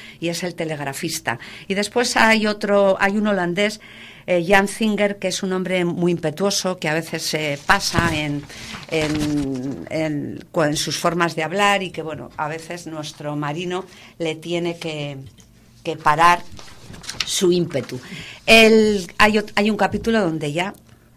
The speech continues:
pues, el lector ya va a conocer a este matrimonio y el capítulo se titula La baronesa Catelios.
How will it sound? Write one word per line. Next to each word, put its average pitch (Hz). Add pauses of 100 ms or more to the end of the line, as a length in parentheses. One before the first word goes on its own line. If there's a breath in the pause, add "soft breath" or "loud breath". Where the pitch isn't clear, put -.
(140)
pues, 143
el 143
lector 143
ya 147
va 165
a 180
conocer 156 (500 loud breath)
a 170
este 165
matrimonio 156 (880 loud breath)
y 190
el 175
capítulo 214
se 170
titula 185
La 165
baronesa 156
Catelios. 127